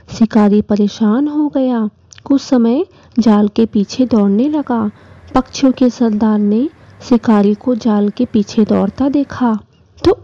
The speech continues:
उसका इरादा समझ गया। सरदार जानता था, ज़्यादा देर तक जाल को लेकर उड़ना संभव नहीं होगा,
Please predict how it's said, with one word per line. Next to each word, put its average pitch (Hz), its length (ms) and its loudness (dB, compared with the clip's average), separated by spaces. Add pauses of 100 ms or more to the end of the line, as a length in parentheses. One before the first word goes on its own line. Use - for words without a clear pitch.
उसका - 460 -2
इरादा 247 480 0
समझ 294 400 -2
गया। 240 440 -2 (1000)
सरदार 208 560 2
जानता 202 520 0
था, 233 360 -4 (500)
ज़्यादा 214 360 4
देर 214 360 0
तक 220 160 -2
जाल 202 340 0
को 208 180 -2
लेकर 208 480 0 (240)
उड़ना 220 480 2 (360)
संभव 214 500 2
नहीं 220 320 0
होगा, 262 560 -4